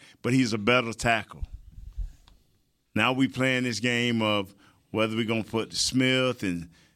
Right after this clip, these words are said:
uh, Steele and this guy. Put these guys at a position and let them play and build continuity so we can have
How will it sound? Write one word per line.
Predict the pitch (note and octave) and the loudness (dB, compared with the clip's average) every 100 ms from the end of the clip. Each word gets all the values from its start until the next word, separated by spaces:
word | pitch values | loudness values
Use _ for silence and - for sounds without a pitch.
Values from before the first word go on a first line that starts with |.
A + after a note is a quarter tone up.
| _ _ | _ _
uh, | - E2+ D#2 A#1+ | -12 -8 -8 -10
Steele | - - - C3+ C3 B2+ B2+ B2 | -4 -2 2 4 6 4 2 0
and | G2 E2 E2 _ _ _ - | -2 -4 -8 _ _ _ -2
this | C3 C#3 - | 0 2 0
guy. | B2+ A#2 A2+ G2+ - _ _ _ _ _ _ _ _ _ _ | 0 0 -2 -6 -18 _ _ _ _ _ _ _ _ _ _
Put | - E3 D#3 | -4 -2 2
these | C3+ A2+ | 2 2
guys | A#2+ A2+ A2 G#2+ G#2+ | 2 2 2 0 -2
at | G2+ | -4
a | |
position | F#2 F#2 F2 G#2+ G2 - E2 - _ _ _ _ _ _ | -4 -8 -4 -2 -2 -4 -8 -16 _ _ _ _ _ _
and | A2+ G2+ | -4 0
let | A2 C3 - | 0 0 -4
them | B2+ F#2+ | -8 -6
play | - A2 G#2 F#2+ F2 - _ _ | -4 -2 0 -2 -6 -18 _ _
and | G#2 F#2+ | -6 -2
build | A2 A2+ G#2+ F#2+ - _ | 0 0 -2 -4 -12 _
continuity | - A2+ G#2 G#2+ A2 A2 F#2+ F#2 F#2 - | -6 -4 -2 -2 0 0 -2 -4 -10 -18
so | - - | -10 -6
we | G#2 G#2 C3+ | -4 0 0
can | C3+ A2 | 0 -4
have | G#2+ G#2+ | -4 -4